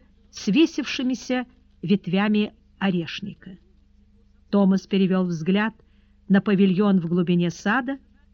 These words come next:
на маленькую блестевшую белизной террасу с двумя обелисками, на ровные, усыпанные гравием дорожки —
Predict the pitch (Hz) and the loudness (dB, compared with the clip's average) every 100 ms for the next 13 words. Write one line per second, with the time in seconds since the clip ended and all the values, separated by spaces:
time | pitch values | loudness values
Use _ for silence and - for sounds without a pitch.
0 | _ _ _ _ 196 254 311 339 254 190 | _ _ _ _ 2 2 2 0 0 0
1 | 196 170 196 196 - 208 - 208 190 196 | 0 2 0 0 -2 -2 -2 -2 0 2
2 | 190 180 208 196 185 _ _ - 208 190 | 2 2 2 0 -2 _ _ -6 0 0
3 | 285 330 294 262 214 269 277 269 254 262 | 0 -4 -6 -6 -4 -4 -4 -4 -4 -4
4 | 269 - 254 240 247 _ _ _ _ _ | -6 -8 -10 -10 -10 _ _ _ _ _
5 | _ 180 226 311 269 196 190 - 190 185 | _ 0 2 2 2 2 0 -2 -4 0
6 | 175 170 175 180 165 160 147 156 180 302 | -2 -2 -2 -4 -4 -6 -6 -6 -4 -4
7 | - - | -6 -10